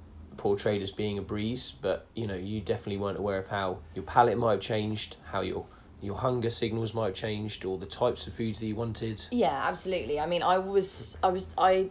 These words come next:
Speaker 2: I knew obviously there was a possibility of a little bit of nausea and sickness, and everybody's different, everybody reacts differently, but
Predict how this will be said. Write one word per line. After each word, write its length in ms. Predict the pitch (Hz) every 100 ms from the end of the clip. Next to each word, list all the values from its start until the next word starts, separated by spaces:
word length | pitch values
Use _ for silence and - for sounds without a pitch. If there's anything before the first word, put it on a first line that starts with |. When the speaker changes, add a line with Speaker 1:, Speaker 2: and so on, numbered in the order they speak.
| - 196
Speaker 2:
I 100 | 208
knew 340 | 254 302 247
obviously 240 | 202 202
there 100 | 185
was 100 | 175 175
a 40 |
possibility 720 | - 185 175 180 180 151 143
of 140 | 139 147
a 40 |
little 200 | 151 147
bit 160 | 151 143
of 80 |
nausea 400 | 151 147 151 147
and 140 | 147 147
sickness, 500 | 151 - 143 143 -
and 80 | 160
everybody's 440 | 165 156 143 139
different, 460 | 135 - 131 127 123
everybody 360 | 156 143 139
reacts 320 | 143 123 -
differently, 460 | - - - 131 131
but 220 | 139 -